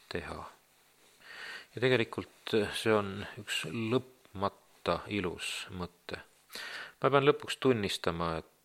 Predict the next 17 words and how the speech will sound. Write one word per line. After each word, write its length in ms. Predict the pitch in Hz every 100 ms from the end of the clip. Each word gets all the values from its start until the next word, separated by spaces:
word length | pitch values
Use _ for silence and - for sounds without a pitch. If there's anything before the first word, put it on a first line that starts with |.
| _ - -
alati, 320 | 120 127 - 101
kui 100 | 92
ma 80 |
selle 220 | 92 95 92
teema 320 | 117 113 98
juures 360 | 92 90 - 107
olen, 320 | 120 107 90 92
alati, 300 | 107 98 92
kui 100 | 90
ma 60 | -
selle 180 | 95 90
juurde 320 | 92 90 85
jõuan, 580 | 90 117 120 101 90 92 - - - - 110
alati, 240 | 107 -
kui 140 | -
ma 100 | 87
seda 160 | - 87